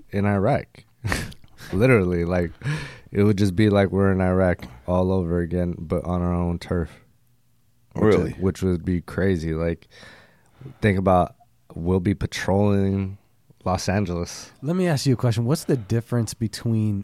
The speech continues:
Speaker 3: National Guard and the Army?
Speaker 1: Uh, National Guard is, it's attached to the Army and all this stuff, right? But
Speaker 3: Right.
Speaker 1: National Guards are just people that play Army.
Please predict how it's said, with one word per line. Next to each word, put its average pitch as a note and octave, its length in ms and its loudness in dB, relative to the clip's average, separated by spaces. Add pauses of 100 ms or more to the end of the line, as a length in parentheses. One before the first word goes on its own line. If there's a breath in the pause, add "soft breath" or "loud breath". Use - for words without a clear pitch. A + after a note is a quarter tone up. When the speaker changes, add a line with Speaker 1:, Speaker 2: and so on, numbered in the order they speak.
(140)
Speaker 3:
National A#2 500 -2
Guard G#2 480 -2 (200)
and G2+ 100 -6
the F#2+ 60 -4
Army? F2+ 400 -8 (840 soft breath)
Speaker 1:
Uh, G#2 400 -2 (340)
National G#2 440 -2
Guard A2 320 2
is, F2+ 380 -6 (200)
it's - 180 -2
attached - 540 -2
to F2 160 -2
the E2 160 -2
Army F2 340 -2
and F2 120 -4
all F2 160 -4
this F2+ 120 -4
stuff, - 360 -8 (160)
right? F#2+ 240 -2 (500 loud breath)
But G#2 140 2
Speaker 3:
Right. F#2+ 120 2
Speaker 1:
National G2+ 400 0
Guards G2 440 2
are F2 340 -2
just F2 340 -4
people F2+ 380 -2
that E2 340 -2 (520)
play F2 560 -2 (600)
Army. E2 420 -10